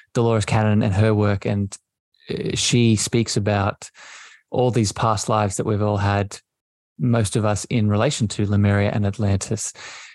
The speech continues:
And my question for you, Aisha, and I, I don't expect you to have <laughs> a, a very, you know, deep question to this, but I'm just interested as a person that thinks about this himself.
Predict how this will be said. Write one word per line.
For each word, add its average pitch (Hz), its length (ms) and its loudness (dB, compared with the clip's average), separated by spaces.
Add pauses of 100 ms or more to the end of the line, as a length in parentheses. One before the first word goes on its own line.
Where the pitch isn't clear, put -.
(440)
And 110 320 2
my 147 400 2 (260)
question 151 460 0
for 113 140 0
you, 123 420 2 (180)
Aisha, 104 420 0
and 107 120 0
I, 110 180 0 (220)
I 123 80 0
don't 131 220 2
expect - 380 -4
you 117 80 0
to 104 80 0
have 101 360 0 (420)
<laughs> 143 120 -4 (580)
a, 110 320 2 (580)
a 117 80 2
very, 107 540 4 (160)
you 117 100 0
know, 107 80 4
deep 107 260 2
question 139 360 2
to 104 100 0
this, 104 200 0
but - 100 -4
I'm 104 140 0
just 107 160 0
interested 110 560 -2
as 110 180 2
a 107 60 0
person 104 380 0
that 104 160 0 (100)
thinks 104 200 -2
about 101 220 -2
this - 160 -4
himself. - 560 -4